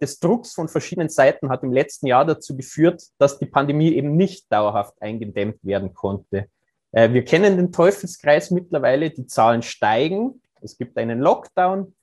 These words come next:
oder einen Halblockdown oder sonstige Einschränkungen, dann sinken die Zahlen wieder leicht, es wird wieder aufgesperrt, weil die Wirtschaft Druck macht,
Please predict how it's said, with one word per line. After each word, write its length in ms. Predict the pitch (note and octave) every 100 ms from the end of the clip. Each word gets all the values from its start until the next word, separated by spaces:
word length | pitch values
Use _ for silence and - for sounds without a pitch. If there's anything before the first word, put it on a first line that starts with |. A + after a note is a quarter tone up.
| _ -
oder 160 | G#2
einen 220 | G#2 G#2+
Halblockdown 640 | A2+ E3 C#3+ C#3+ - C3 B2
oder 160 | A#2
sonstige 580 | - C#3+ F3 - E3 D3+
Einschränkungen, 1000 | C3+ E3 - C#3+ D3+ E3 E3+ E3+ E3+ E3+ _ _ _ _
dann 160 | B2 C#3
sinken 420 | - G#3+ B3 F#3+
die 100 | F3
Zahlen 400 | - E3 E3 E3+
wieder 160 | E3+ D#3+
leicht, 460 | C#3 C3 E3+ -
es 200 | - -
wird 180 | C3+ C3
wieder 220 | B2 A2+
aufgesperrt, 640 | B2 F3 - - - B2 A2+
weil 140 | A#2
die 360 | A#2 A#2 G#2 -
Wirtschaft 460 | B2 C3 - - D#3+
Druck 260 | C#3+ -
macht, 320 | D#3+ D#3+ -